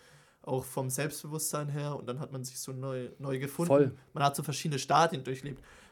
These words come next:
Speaker 1: Ich weiß noch, bei mir in der zehnten Klasse, also da war ich, da kam ich ja grad auf die, auf, auf, auf die neue Schule und, ähm,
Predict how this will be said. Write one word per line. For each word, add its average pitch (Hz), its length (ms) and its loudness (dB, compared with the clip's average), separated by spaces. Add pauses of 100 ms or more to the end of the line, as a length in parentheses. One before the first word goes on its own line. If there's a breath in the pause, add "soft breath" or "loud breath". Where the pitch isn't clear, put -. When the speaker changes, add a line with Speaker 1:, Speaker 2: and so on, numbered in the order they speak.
(160 loud breath)
Speaker 1:
Ich - 100 -14
weiß 147 180 4
noch, 151 80 0
bei 139 120 0
mir 151 120 2
in 139 60 0
der 131 120 0
zehnten 139 280 -6
Klasse, 131 500 -4
also 131 180 -6
da 131 120 -2
war 131 140 2
ich, 131 140 -4 (760 soft breath)
da 127 60 -10
kam 151 200 2
ich 151 100 0
ja 160 60 0
grad 147 240 2
auf 143 100 -2
die, 139 320 -2
auf, 135 180 -4
auf, 135 280 -8
auf 127 140 -8
die 139 100 -6
neue 139 220 0
Schule 165 400 -2 (260)
und, 131 440 -4
ähm, 131 360 -6